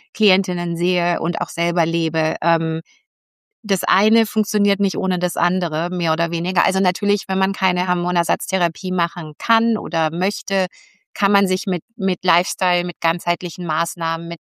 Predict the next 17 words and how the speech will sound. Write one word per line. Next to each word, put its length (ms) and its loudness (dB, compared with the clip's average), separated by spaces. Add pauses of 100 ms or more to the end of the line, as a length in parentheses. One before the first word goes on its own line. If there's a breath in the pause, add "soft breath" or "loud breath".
(160)
Nährstoffen 680 0
und 180 -4
so 140 0
weiter 360 2 (380 loud breath)
sehr, 300 4
sehr 180 4
gut 240 -4
unterstützen. 920 -4 (180)
Und 520 2 (180)
wenn 260 2
man 200 2
Hormonersatztherapie 1120 -4
macht, 360 0 (500 loud breath)
ist 280 2
die 80 4
Lebensweise 1000 2
und 340 -6